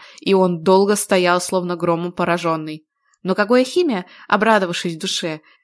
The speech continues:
вернула ларец с такими стихами. «Ведь знал же ты наперёд, что в пламени без остатка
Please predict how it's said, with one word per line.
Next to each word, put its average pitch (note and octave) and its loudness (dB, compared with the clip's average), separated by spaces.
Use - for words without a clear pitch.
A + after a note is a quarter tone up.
вернула A3+ 4
ларец A3 2
с - -8
такими G3+ -4
стихами. D#3+ -6
«Ведь F#3+ 0
знал B3 0
же C4 0
ты A#3+ -2
наперёд, G#3 -2
что - -6
в - -10
пламени G#3 0
без E3+ -2
остатка F#3+ -6